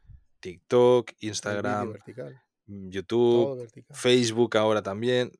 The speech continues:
Speaker 1: todo es vídeo vertical. Todo es vídeo pensado para
Speaker 2: Hmm.
Speaker 1: móviles. O sea, estamos consumiendo todo el
Speaker 2: Sí.
Speaker 1: día vídeo en vertical. Pues oye, por,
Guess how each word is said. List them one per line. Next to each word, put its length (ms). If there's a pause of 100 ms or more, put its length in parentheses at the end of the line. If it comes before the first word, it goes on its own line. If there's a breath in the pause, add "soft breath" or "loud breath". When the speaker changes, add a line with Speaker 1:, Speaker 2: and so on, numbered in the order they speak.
(100)
Speaker 1:
todo 220
es 80
vídeo 200
vertical. 420 (220)
Todo 240
es 60
vídeo 240
pensado 240
para 120
Speaker 2:
Hmm. 80
Speaker 1:
móviles. 300
O 40
sea, 140
estamos 340
consumiendo 800
todo 260
el 60
Speaker 2:
Sí. 60
Speaker 1:
día 140
vídeo 240
en 80
vertical. 460 (400 soft breath)
Pues 180
oye, 140
por, 340